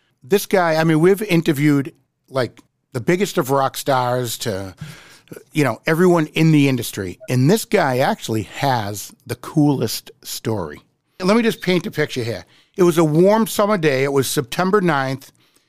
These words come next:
in two thousand sixteen in Philadelphia. And this kid decides to go to a concert with his father.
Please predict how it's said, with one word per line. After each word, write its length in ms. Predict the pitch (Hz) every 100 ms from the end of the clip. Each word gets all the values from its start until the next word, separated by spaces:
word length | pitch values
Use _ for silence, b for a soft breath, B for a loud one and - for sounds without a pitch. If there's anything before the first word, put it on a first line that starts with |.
| _ _
in 80 | 127
two 200 | - 185
thousand 460 | 165 160 151 135 143
sixteen 680 | - 156 - 131 110 107 117 _
in 120 | 151
Philadelphia. 840 | 135 - 185 180 170 131 113 123 139 _ _ _ _ _ _ _ -
And 200 | 143 147
this 180 | 220 -
kid 540 | - 196 165 156 151 - -
decides 480 | 127 151 151 156
to 80 | -
go 180 | 143 156
to 140 | 147
a 40 | 151
concert 540 | - 135 127 131 131 -
with 160 | 127
his 140 | 131 -
father. 500 | 214 233 208 92